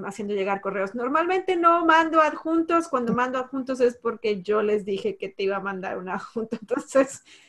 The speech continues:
este, nada más para que sepan. Eh,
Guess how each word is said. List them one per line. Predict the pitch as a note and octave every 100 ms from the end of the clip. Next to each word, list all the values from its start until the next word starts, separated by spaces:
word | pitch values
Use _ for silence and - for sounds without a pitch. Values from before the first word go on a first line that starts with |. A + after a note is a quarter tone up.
| _ _ _ _
este, | A#3 A3 A3+ - A3
nada | G#3 A3
más | A#3+ B3
para | A#3
que | A3
sepan. | G3 G#3+ F#3+ F#3 - _ _ _
Eh, | - G#3 G3 F#3+ F#3